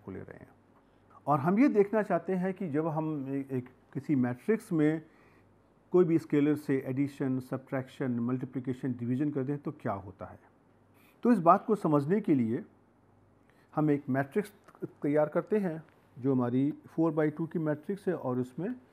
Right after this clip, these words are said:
एक से आठ तक की वैल्यूज़ दी हैं, जो हमारी सारी वैल्यूज़ रो वाइज अरेंज हैं। तो देखिए ये आपकी मैट्रिक्स है,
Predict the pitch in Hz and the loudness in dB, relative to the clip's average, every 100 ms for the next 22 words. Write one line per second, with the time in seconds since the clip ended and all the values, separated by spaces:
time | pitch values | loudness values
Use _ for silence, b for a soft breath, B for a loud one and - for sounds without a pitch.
0 | b b b b b _ _ 160 156 156 | b b b b b _ _ -2 -2 -4
1 | - 143 - 139 147 127 123 151 151 180 | -2 -4 -4 -6 -2 -2 -2 -2 -4 -4
2 | 240 202 131 143 127 120 127 123 127 123 | -2 -2 0 0 0 -2 -2 -2 0 0
3 | 120 170 196 120 127 113 113 104 98 101 | -2 -2 -2 0 0 0 -4 -8 -10 -10
4 | 92 95 95 _ _ _ _ b b b | -12 -14 -20 _ _ _ _ b b b
5 | b - 170 139 131 127 127 - 139 120 | b -4 -2 0 0 2 2 0 -4 -2
6 | 101 - 95 - 101 | -6 -12 -18 -18 -20